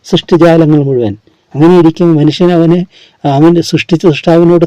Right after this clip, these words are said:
തർക്കിക്കുന്നത് എത്ര വിവേകമാണ്, എത്ര അവിവേകമാണ്, എത്ര മൂഢത്തരമാണ്. അവിടെ പറയാണ്, സർവ്വസൃഷ്ടികൾ നിന്റെ ദാസന്മാരല്ലോ, നിന്റെ ന്യായപ്രമാണം എൻ്റെ പ്രമോദമായിരുന്നില്ലെങ്കിൽ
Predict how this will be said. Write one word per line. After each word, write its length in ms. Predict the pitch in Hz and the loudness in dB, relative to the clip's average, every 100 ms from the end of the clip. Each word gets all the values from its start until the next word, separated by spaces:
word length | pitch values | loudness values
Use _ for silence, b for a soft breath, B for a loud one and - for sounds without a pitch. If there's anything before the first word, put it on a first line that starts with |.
| 156 | -4
തർക്കിക്കുന്നത് 560 | 139 - 165 175 151 | -4 -4 -2 0 -2
എത്ര 180 | 143 170 165 - 160 | -4 -4 -4 -6 -10
വിവേകമാണ്, 680 | 135 151 180 170 190 180 185 _ b b | -2 0 0 -4 -6 -10 -14 _ b b
എത്ര 180 | 143 165 135 | -4 -2 0
അവിവേകമാണ്, 680 | 143 160 175 175 175 165 165 - _ _ | 2 4 4 2 2 2 0 -6 _ _
എത്ര 160 | - 156 131 | -8 -6 -2
മൂഢത്തരമാണ്. 720 | 143 165 170 170 170 156 160 - b b b b | -2 -2 -2 -2 0 0 -4 -10 b b b b
അവിടെ 140 | 135 127 | -8 -6
പറയാണ്, 320 | 139 135 123 113 | -6 -6 -10 -8
സർവ്വസൃഷ്ടികൾ 600 | 131 135 - - 165 135 | -6 -6 -8 -8 -4 -4
നിന്റെ 140 | 131 123 | -4 -6
ദാസന്മാരല്ലോ, 720 | 123 113 147 127 117 113 110 B B B 165 | -8 -8 -8 -8 -8 -8 -10 B B B 0
നിന്റെ 240 | 160 180 202 156 | 2 2 2 0
ന്യായപ്രമാണം 760 | 139 156 170 - 165 160 156 139 | 0 0 -2 -2 0 2 0 -2
എൻ്റെ 140 | 131 113 | -6 -8
പ്രമോദമായിരുന്നില്ലെങ്കിൽ 1400 | 135 139 151 156 117 117 143 160 160 135 110 117 113 | -6 -2 0 0 -2 -2 0 2 2 0 -4 -6 -6